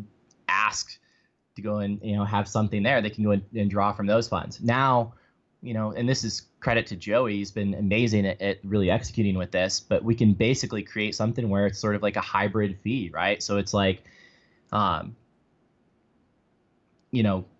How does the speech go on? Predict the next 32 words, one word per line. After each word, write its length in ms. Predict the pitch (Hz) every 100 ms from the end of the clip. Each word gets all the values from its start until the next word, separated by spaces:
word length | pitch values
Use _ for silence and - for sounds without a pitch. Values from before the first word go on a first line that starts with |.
| _ _ 110
that 420 | 107 104 101 107
basically, 1000 | 104 101 110 107 104 107 104 104 101 104 - _ _ _ 92
uh, 560 | 92 69 50 55 57 - _ _ _ -
you 120 | 104
know, 220 | 92 104
some 260 | - 110 107
portion 300 | 113 - 113
of 80 |
the 80 | 104
fee 440 | 104 110 107 107 104
is 120 | 101
gonna 160 | 110 104
go 240 | 104 104
to, 600 | 101 117 110 107 104 107 - _ _
you 100 | -
know, 120 | 98 98
this 160 | 98
nonprofit, 560 | 98 98 95 98 - 123
some 120 | 101
portion 300 | 110 104 101
of 60 | 95
the 40 |
fee 180 | 104 104
is 80 | 98
gonna 180 | 98
go 260 | 95 101 101
towards 600 | 101 - 98 98 95 -
our 120 | 95
business, 400 | 87 123 95 90
our 100 | 92
bottom 240 | 92 101 104
line. 240 | 127 87